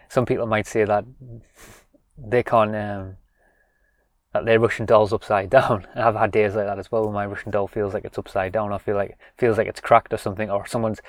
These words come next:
someone, some, uh, adolescent child on the outside has,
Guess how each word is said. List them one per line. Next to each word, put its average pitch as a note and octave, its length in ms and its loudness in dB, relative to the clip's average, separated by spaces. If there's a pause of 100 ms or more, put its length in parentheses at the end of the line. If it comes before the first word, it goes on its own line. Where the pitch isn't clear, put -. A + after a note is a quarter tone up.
someone, A#2 380 -2
some, A#2+ 220 -2
uh, G#2+ 360 -2 (260)
adolescent A2+ 440 2
child A2+ 280 6
on G#2 80 -2
the G#2 100 -2
outside G#2 420 2
has, G2 140 -6